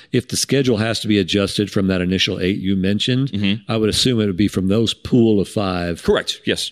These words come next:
Speaker 2: absolutely.
Speaker 1: Memphis, Brooklyn, Houston, Denver, O K C. So,
Speaker 2: Right.
Speaker 1: uh, none of those are, you know, too scary. They're not in the top, the top, top, top of the, you know, it's not Clippers, Lakers land or anything like that. You're not,
Speaker 2: Mm-hmm.
Speaker 1: you're not gonna see 'em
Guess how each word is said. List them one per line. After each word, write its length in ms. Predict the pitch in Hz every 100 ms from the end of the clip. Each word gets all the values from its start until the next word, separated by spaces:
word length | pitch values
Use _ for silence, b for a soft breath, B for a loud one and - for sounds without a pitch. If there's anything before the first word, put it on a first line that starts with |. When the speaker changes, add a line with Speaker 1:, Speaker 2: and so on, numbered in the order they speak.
| -
Speaker 2:
absolutely. 460 | 95 123 92 73 -
Speaker 1:
Memphis, 360 | 107 110 107 104
Brooklyn, 380 | - 101 95 95
Houston, 440 | 107 104 - 90
Denver, 320 | 92 90 90
O 100 | 87
K 180 | - 85
C. 300 | - 80 82
So, 240 | - 98
Speaker 2:
Right. 160 | 85 80 B B B
Speaker 1:
uh, 420 | 107 98 90 85 170
none 240 | 117 123
of 80 | 123
those 320 | 107 104 101
are, 560 | 104 92 90 87 87 - _ _ - - -
you 80 | 113
know, 240 | 90 80 - _ _ _ _ _ -
too 180 | 160 127
scary. 380 | - 98 87 85
They're 100 | 90
not 180 | 95
in 60 | 92
the 80 | 87
top, 380 | - 98 - _ _ _ B B B B
the 60 | -
top, 300 | - 110 -
top, 240 | 101 -
top 340 | - 101 95 -
of 220 | 90 -
the, 80 | -
you 300 | 87 87 95
know, 60 |
it's 120 | 87 -
not 160 | -
Clippers, 380 | - 104 98 90
Lakers 400 | 98 90 90 82
land 280 | 82 80 80
or 60 |
anything 300 | 87 82 92
like 180 | 80 78
that. 180 | - 73
You're 100 | 87
not, 60 | 107
Speaker 2:
Mm-hmm. 80 | 82
Speaker 1:
you're 80 | 131
not 100 | 139
gonna 140 | 110
see 300 | 98 110 104
'em 220 | 92 90